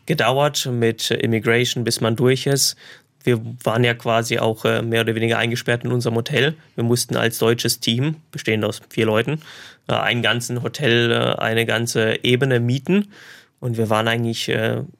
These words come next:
zwanzig Stunden am Tag in unserem Hotel und vier Stunden in der Kletterhalle,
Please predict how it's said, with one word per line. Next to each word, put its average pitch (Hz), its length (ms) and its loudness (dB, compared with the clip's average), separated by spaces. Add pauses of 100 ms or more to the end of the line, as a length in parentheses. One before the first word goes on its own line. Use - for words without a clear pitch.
(160)
zwanzig 123 400 0
Stunden 123 580 0 (120)
am 117 240 -2
Tag 120 320 0
in 117 100 -2
unserem 113 240 -2
Hotel 131 320 0
und 139 100 0
vier 156 220 0
Stunden 120 400 0
in 113 160 0
der 107 120 0
Kletterhalle, 123 520 -2